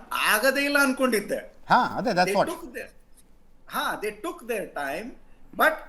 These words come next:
Speaker 1: they did not make any as an announcement. It came as a surprise ಒಂಥರ.
Speaker 2: ಹ್ಮ್, ಹ್ಮ್.
Speaker 1: ಆ ರೀತಿಯಾಗಿ ಒಂದು ಕನ್ಸಿಡರ್ ಮಾಡಿ ನೋಡಿದಾಗ ಒಂದು ಏನು ಥ್ರೆಟ್ ಇದೆಯಲ್ಲ ಇರಾನ್ನಿಂದ,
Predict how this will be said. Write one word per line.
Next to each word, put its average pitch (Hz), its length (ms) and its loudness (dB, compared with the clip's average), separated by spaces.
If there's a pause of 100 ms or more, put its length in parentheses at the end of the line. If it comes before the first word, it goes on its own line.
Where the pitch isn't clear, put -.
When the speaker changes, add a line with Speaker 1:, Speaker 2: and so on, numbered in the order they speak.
(340)
Speaker 1:
they 254 180 -2
did 226 180 -6
not 285 220 -2
make 254 140 -2
any 208 280 -2
as 175 40 -4
an 170 240 -6
announcement. 196 580 -6 (460)
It 185 80 -6
came 220 300 2
as 202 120 2
a 208 100 -4
surprise 160 480 -2
ಒಂಥರ. 127 240 -8
Speaker 2:
ಹ್ಮ್, 139 600 -6
ಹ್ಮ್. 120 260 -6 (180)
Speaker 1:
ಆ 214 240 0
ರೀತಿಯಾಗಿ 240 640 -4
ಒಂದು 226 180 -6
ಕನ್ಸಿಡರ್ 202 520 -6
ಮಾಡಿ 160 240 -6
ನೋಡಿದಾಗ 135 480 -4 (1160)
ಒಂದು 233 280 4
ಏನು 254 480 2
ಥ್ರೆಟ್ 294 320 4
ಇದೆಯಲ್ಲ 196 380 2
ಇರಾನ್ನಿಂದ, 185 580 0